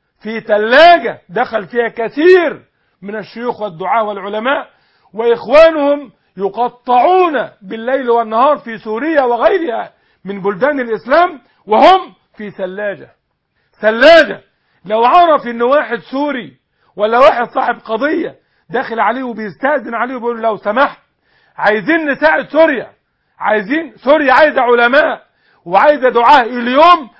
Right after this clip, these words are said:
أكثر من حاجاتها للمجاهدين". أين العلماء؟ أين الدعاة؟ أين طلاب العلم؟ أين دورهم في توعية الأمة والأمر بالمعروف والنهي عن المنكر؟ أصحاب الأموال،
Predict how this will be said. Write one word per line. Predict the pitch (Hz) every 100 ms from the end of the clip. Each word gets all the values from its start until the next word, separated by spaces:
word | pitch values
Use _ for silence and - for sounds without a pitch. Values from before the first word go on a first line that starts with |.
| _
أكثر | 247 294 - 226
من | 214 214
حاجاتها | 165 208 208 233 196
للمجاهدين". | 190 190 170 175 147 147 139 _ _ _ _ _ _ _ 302
أين | 339
العلماء؟ | 285 254 247 240 226 - _ _ _ _ _ -
أين | 277 294
الدعاة؟ | 277 180 240 254 233 - _ _ _
أين | 226 254 254
طلاب | 247 262 277
العلم؟ | 262 262 320 254 123 _ _ _
أين | 233 247 240
دورهم | 233 233 302 254 240 131 _ _
في | - 226
توعية | 233 233 277 277
الأمة | 247 254 320 294 220 -
والأمر | 196 254 254
بالمعروف | 220 214 208 233 247 - _ _
والنهي | 202 254 254
عن | 233 226
المنكر؟ | 208 214 180 - - _ _ -
أصحاب | 190 - 311 277
الأموال، | 269 254 277 302 240